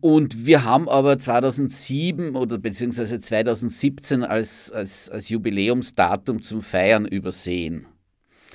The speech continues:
Äh, und haben uns gedacht, irgendwann müssen wir doch zehn Jahre feiern, ja. Und dann haben wir gesagt, ah, wir haben uns doch zweitausendneun gegründet, ja.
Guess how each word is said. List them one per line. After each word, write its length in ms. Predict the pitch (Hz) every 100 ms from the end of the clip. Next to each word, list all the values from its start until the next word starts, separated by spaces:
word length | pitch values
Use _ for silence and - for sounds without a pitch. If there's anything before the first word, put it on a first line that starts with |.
| - - - _
Äh, 180 | 107 104
und 160 | 117 113
haben 160 | 117
uns 160 | 135 135
gedacht, 240 | 135 -
irgendwann 360 | 147 147 127 127
müssen 220 | 117 117
wir 60 | 120
doch 140 | 117
zehn 260 | - 120 -
Jahre 320 | 135 117 151
feiern, 460 | 139 139 110 147 143
ja. 140 | 143 - -
Und 80 | 120
dann 100 | 127
haben 100 | 123
wir 80 | 127
gesagt, 280 | 135 131 - - _ -
ah, 180 | 190 180
wir 140 | 156
haben 160 | 139 170
uns 140 | 170
doch 140 | 160 143
zweitausendneun 960 | 156 147 147 143 135 143 139 123 101 -
gegründet, 760 | 127 139 131 120 101 - - -
ja. 220 | 131 294